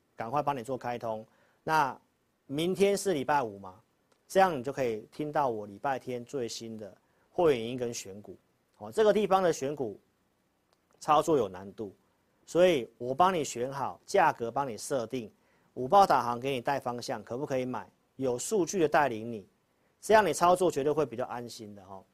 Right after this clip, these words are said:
好，那老师A P P成立了一周年了哦，所以今，今天是，呃，跟大家讲一下，我上周六跟大家报告了，明天是最后一天。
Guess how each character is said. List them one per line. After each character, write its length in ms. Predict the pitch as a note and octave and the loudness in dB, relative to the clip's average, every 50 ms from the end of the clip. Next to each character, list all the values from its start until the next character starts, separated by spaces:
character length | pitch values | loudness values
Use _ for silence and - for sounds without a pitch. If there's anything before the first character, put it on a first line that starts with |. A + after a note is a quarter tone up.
| _ _ _ _ _ _ _ _ _ | _ _ _ _ _ _ _ _ _
好， 220 | - - B2 A#2+ B2+ | -10 -4 -2 -2 0
那 120 | F#3 G3+ | 2 4
老 180 | G#3 F#3+ D#3+ D3+ | 6 6 6 6
师 140 | - G3 | 4 0
A 180 | G#3+ F#3 G#3+ G3+ | -2 0 0 0
P 120 | F#3+ G#3 | 0 0
P 160 | F#3+ F#3+ G3+ G3 | 0 0 0 0
成 220 | - - D3+ D#3 | 0 0 0 0
立 160 | F3+ F#3 F3 | 2 2 2
了 160 | D3+ C#3 C#3 | 4 2 2
一 80 | C#3+ E3 | 0 -2
周 260 | - - D3+ D3 D3+ | 0 2 2 2 2
年 220 | C#3+ A#2+ A2 G2+ G2+ | 0 -6 -8 -10 -12
了 180 | F#2+ F2+ - - | -16 -18 -16 -12
哦， 100 | G2+ A2 | -12 -8
所 160 | - - E3+ | -4 0 2
以 180 | E3 D3 B2+ B2 _ | 2 2 0 -2 _
今， 180 | - - - _ _ _ | -18 -20 -20 _ _ _
今 220 | - - E3+ F3 F3+ | -8 -4 -4 -4 -2
天 220 | E3 E3+ E3+ E3+ | -2 -2 -2 -2
是， 400 | D#3+ - E3+ E3+ D#3+ D3 C3 A2+ - _ _ _ _ _ _ _ _ _ - | -4 -4 -2 -2 0 0 -2 -4 -8 _ _ _ _ _ _ _ _ _ -6
呃， 120 | B2 B2+ | -6 -2
跟 180 | - E3+ E3 E3 | 0 0 0 2
大 80 | D#3+ D#3 | 2 2
家 80 | D#3 D#3 | 2 2
讲 220 | - C#3 A2+ G#2+ | 0 -4 -6 -6
一 60 | A2 | -8
下， 220 | - - D3 C3 A#2+ | -4 -2 -2 -2 -2
我 140 | A2 G#2+ | -4 -6
上 240 | A2 - D3+ C#3+ C#3 | -6 -4 -4 -4 -4
周 160 | B2 C#3 C3+ | -2 -2 0
六 100 | C#3 C3+ | 0 0
跟 140 | B2 C3 B2+ | -2 -2 -4
大 100 | B2 B2+ | -4 -2
家 80 | A#2+ A#2+ | -4 -2
报 180 | - C3 A2+ | -2 -2 -4
告 120 | A2 A2 G#2+ | -4 -6 -10
了， 140 | G2+ F#2+ F2+ | -10 -10 -10
明 200 | A2 C#3 E3+ F3 | -8 -6 -2 0
天 140 | F#3 G#3 | 0 0
是 80 | F#3+ G3+ | 0 -2
最 160 | F#3 G#3 F#3+ | -2 0 2
后 200 | F3 F3 E3+ E3 | 4 4 4 2
一 40 | E3 | 2
天。 300 | D#3+ D#3 D3 C#3+ C#3+ D3+ | 0 -2 -4 -4 -4 -6